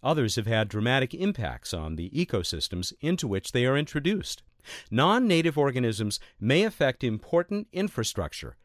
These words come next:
damaging pier pilings or clogging pumps and waterways. Diseases to which organisms have little tolerance may devastate populations of native animals and plants, including commercially important species.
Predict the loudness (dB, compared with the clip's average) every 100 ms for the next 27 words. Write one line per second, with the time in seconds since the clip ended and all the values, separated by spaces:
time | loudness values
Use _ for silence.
0 | _ _ -4 0 0 0 0 -2 -2 -4
1 | -2 -2 -2 -4 -10 -12 -10 -10 -2 0
2 | 2 2 -2 -2 -2 -2 -2 -6 -6 -2
3 | 0 0 -2 -4 -8 -14 -18 _ _ -18
4 | -18 -4 -2 2 4 4 2 -2 0 0
5 | 0 0 2 2 0 0 -2 0 -2 0
6 | 0 0 -2 0 2 2 0 -2 -8 -10
7 | _ _ 0 2 4 4 4 4 -2 -6
8 | -4 -2 -2 0 0 0 0 -2 2 0
9 | 0 0 2 4 2 0 0 -2 -2 -2
10 | -4 -2 -2 -2 -4 -8 -12 _ _ _
11 | -12 -2 2 4 4 2 -4 -8 -6 -4
12 | -2 0 0 0 -2 -4 -4 -6 -6 -8
13 | -8 -8 -12